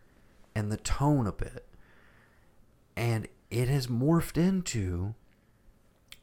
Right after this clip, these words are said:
probably the most episodic show on T V. It's an anthology series that's not an anthology.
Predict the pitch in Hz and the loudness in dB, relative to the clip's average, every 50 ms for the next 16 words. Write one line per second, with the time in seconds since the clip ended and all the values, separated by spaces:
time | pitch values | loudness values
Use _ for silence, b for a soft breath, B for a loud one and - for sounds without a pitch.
0 | - - - - 123 147 170 156 127 123 127 135 123 - - - 107 113 - 143 | -8 -6 -4 -2 2 2 4 4 4 4 4 4 4 2 -2 0 0 0 2 2
1 | 117 - - 107 104 107 101 107 104 - - - - - - 113 113 107 101 95 | 0 0 0 0 0 -2 -2 -4 -6 -6 -8 -10 -8 -4 0 0 0 2 2 0
2 | 90 98 98 98 - 104 101 98 95 104 98 90 87 90 - - - 101 92 - | 0 0 -2 -2 -4 -6 -6 -4 -4 -6 -6 -8 -10 -10 -10 -8 -8 -8 -8 -6
3 | - 101 104 98 90 - - - 107 117 127 135 139 139 123 110 113 113 113 110 | -6 -6 -6 -6 -6 -8 -4 -2 0 0 2 2 2 0 0 0 0 0 0 -2
4 | 110 - - 113 110 107 104 104 101 98 98 90 - b b b b b b b | -2 -2 0 0 0 2 0 0 -2 -2 -4 -4 -8 b b b b b b b
5 | b b b b b - - _ _ _ _ - 87 95 104 98 - - 113 107 | b b b b b -20 -20 _ _ _ _ -6 -2 -2 0 0 0 0 0 2
6 | 110 113 110 107 107 104 101 101 95 - 104 101 95 90 - - - - - - | 2 2 2 2 0 0 0 0 2 4 4 2 2 0 -4 -10 -12 -14 -14 -14
7 | - 110 107 - | -12 -14 -16 -18